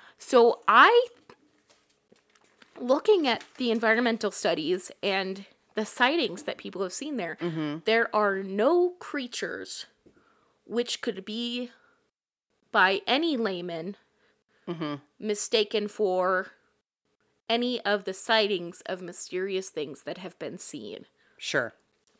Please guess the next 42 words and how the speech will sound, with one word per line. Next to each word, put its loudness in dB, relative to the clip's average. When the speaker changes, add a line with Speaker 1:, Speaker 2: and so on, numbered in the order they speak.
Speaker 1:
Period. 0
Speaker 2:
Right. 2
Speaker 1:
It's 2
not 4
one 2
of 0
those, 2
"Oh, 8
you 2
were 6
out 8
in -8
the -4
mountains, -2
m-, -8
maybe -2
you -6
saw -2
a -4
bear -2
and -8
not -8
Bigfoot." -12
Speaker 2:
Right. -2
Speaker 1:
"Oh, 8
you -4
were -2
in -2
the 2
woods 4
and -4
you -4
were 2
scared. 0
It -2
was 0
a 0
deer -2
with -4
big 4
antlers, -4
not 0